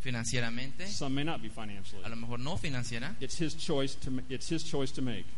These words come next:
Speaker 1: Él escoge cómo hacerlo.
Speaker 2: We said earlier that God is in control.
Speaker 1: Dijimos al principio que Dios está en control.
Speaker 2: He, again, he uses money
Speaker 1: Y él
Speaker 2: to
Speaker 1: usa dinero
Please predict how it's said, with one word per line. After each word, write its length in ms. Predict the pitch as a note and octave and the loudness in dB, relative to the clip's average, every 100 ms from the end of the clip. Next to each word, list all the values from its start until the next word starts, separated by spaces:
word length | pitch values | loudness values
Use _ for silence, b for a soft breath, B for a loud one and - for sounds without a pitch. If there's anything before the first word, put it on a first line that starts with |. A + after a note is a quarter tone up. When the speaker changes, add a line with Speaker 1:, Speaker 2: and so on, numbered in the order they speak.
| - | 0
Speaker 1:
Él 120 | B2+ | 0
escoge 440 | B2+ - C3 B2+ A2 | 0 0 0 -2 -2
cómo 280 | B2+ A#2+ G#2 | -2 0 0
hacerlo. 320 | - G2 F#2+ A2 | 0 0 -2 0
Speaker 2:
We 80 | A#2 | 0
said 180 | D3+ | 2
earlier 300 | C#3+ D3+ D3 | 2 2 2
that 120 | A#2+ G2+ | 2 2
God 180 | A2+ | 0
is 120 | A#2+ A#2+ | 0 0
in 80 | |
control. 440 | A#2 A2+ A#2+ G#2 F2+ - - | -2 -2 -2 -2 -2 -4 -2
Speaker 1:
Dijimos 400 | B2+ D#3 D3+ C#3+ | 0 0 0 0
al 60 | C3+ | 0
principio 380 | B2 B2+ B2 D3 | 0 0 0 0
que 100 | B2+ | 0
Dios 140 | C3 | 0
está 80 | B2 | 0
en 60 | B2 | 0
control. 360 | A#2 G#2+ A2+ G#2 - - - D3 | 0 2 2 2 0 0 0 -2
Speaker 2:
He, 80 | C3+ | -2
again, 320 | B2+ D3 B2+ | -2 -2 -2
he 60 | C#3+ | -2
uses 360 | C#3 D3+ D#3 | 0 2 2
money 480 | D3 C#3+ B2 A2 G#2 - - - - | 2 2 2 0 0 0 -2 -2 0
Speaker 1:
Y 80 | B2+ | 2
él 60 | A#2+ | 2
Speaker 2:
to 40 | |
Speaker 1:
usa 140 | A2+ A2 | 2 2
dinero 420 | B2 C#3 D3+ B2+ | 2 0 0 -2